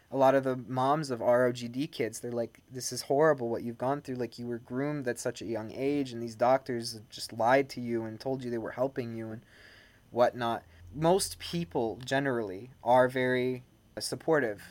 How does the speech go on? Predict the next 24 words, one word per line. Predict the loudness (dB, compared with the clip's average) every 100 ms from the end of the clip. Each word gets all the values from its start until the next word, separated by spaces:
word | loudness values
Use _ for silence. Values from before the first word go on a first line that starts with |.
| -20 -6
but | -4 2
there | 2
is | 2 0 -2
this | -8
contingent | -8 -8 -6 -6 -4
of | -6
women | -4 -4 -4 -6
that | -8
just | -10 -12 -12
cannot | -8 -4 -4 -4
stand | -6 -6
the | -4
fact | -2 -2 -2
that | -4
I'm | -4 -6 -10 -14
speaking | -10 -8 -8 -10 -2
badly | 2 2 0 -6 -10
about | -6 -2 -2
some | -2 -2 -2 -2
women | -4 -4 -6
out | -8 -4
there | 0 0
in | -2
society. | -8 -6 -6 -6 -10